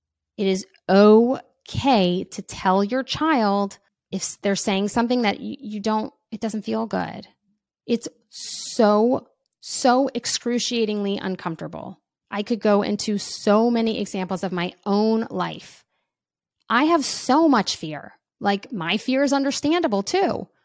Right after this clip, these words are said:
I have so much fear that my children could potentially repeat the same pattern as Jonathan.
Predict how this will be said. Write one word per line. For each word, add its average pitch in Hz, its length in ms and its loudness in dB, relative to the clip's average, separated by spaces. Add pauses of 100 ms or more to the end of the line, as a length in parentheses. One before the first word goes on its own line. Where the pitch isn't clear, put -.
(180)
I 214 60 -6
have 220 120 -2
so 247 440 2
much 240 240 0
fear 202 440 -2
that 180 260 0 (300)
my 196 180 0
children 208 640 0 (420)
could - 260 -2
potentially 247 800 0
repeat 208 460 -4
the 185 80 -4
same 214 340 -2
pattern 190 340 0
as 175 160 -4
Jonathan. - 540 -8